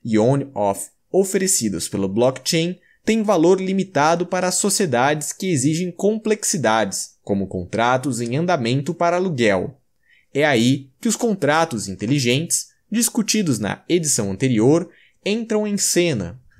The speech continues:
Os contratos de autoexecução permitem que os indivíduos escapem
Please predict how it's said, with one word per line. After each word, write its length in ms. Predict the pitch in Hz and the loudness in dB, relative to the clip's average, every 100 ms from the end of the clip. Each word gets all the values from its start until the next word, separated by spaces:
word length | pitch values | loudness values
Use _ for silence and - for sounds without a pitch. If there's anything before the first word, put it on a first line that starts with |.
| _ _ _ | _ _ _
Os 140 | 156 156 | -2 0
contratos 760 | 196 175 151 156 165 165 156 127 | 2 2 2 4 4 2 0 2
de 180 | 113 - | 0 2
autoexecução 920 | 156 226 180 160 147 123 - 147 175 - _ | 2 2 0 0 0 0 2 2 0 -8 _
permitem 400 | 220 214 226 233 | 0 0 0 -2
que 200 | - 226 | -4 -2
os 220 | 226 196 | 0 0
indivíduos 680 | 190 208 185 101 120 131 117 | -2 0 0 2 4 4 2
escapem 580 | 90 - 107 127 127 | 0 0 0 0 0